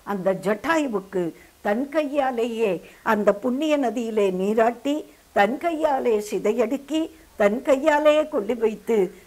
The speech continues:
தன் கையாலே இறுதிக்கடன் செய்து வைகுந்தத்தை ஏத்தினார்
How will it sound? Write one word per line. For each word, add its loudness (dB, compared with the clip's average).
தன் 2
கையாலே 2
இறுதிக்கடன் -4
செய்து -4
வைகுந்தத்தை 4
ஏத்தினார் 0